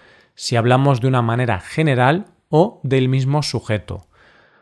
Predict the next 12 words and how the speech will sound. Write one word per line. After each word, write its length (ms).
O 140
vamos 340
a 60
utilizar 580
el 180
subjuntivo 1000
con 180
las 180
estructuras 960
que 160
lo 180
permitan. 640